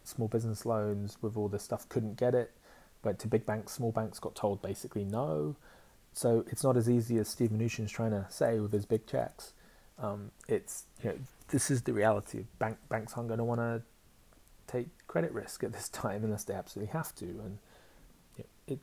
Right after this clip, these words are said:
it's just gonna be a mess. So I, and you know what? If I'm wrong and it's not,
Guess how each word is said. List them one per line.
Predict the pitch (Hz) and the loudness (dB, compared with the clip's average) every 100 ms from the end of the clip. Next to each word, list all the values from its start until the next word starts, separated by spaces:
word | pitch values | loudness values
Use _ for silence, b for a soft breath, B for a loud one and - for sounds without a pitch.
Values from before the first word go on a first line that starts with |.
| - | -6
it's | 123 - | -6 -6
just | - 120 113 - - - - - | -4 -2 -2 -10 -20 -20 -8 0
gonna | 107 98 | 2 2
be | 87 | -2
a | |
mess. | 85 78 - - - - - - - - - - - - - - - - - - - _ - _ - - - - - - - - - - - - - - - _ - - - - - | -6 -10 -16 -20 -20 -20 -20 -20 -20 -20 -20 -20 -20 -20 -20 -20 -20 -20 -20 -20 -20 _ -20 _ -20 -20 -20 -20 -20 -20 -20 -20 -20 -20 -20 -20 -20 -20 -20 _ -20 -20 -20 -20 -20
So | - 110 101 - - | -4 0 0 -2 -2
I, | 117 113 - - - - - - | 4 4 2 -16 -20 -20 -20 -6
and | 120 - - | -6 -6 -2
you | 139 | 0
know | 160 | 0
what? | - - - - _ _ | -2 -6 -20 -20 _ _
If | 135 120 - | -8 -8 -4
I'm | 110 | 0
wrong | 131 156 156 156 | 2 2 0 -4
and | 113 | -6
it's | 98 - | -6 -4
not, | 139 165 | -2 -2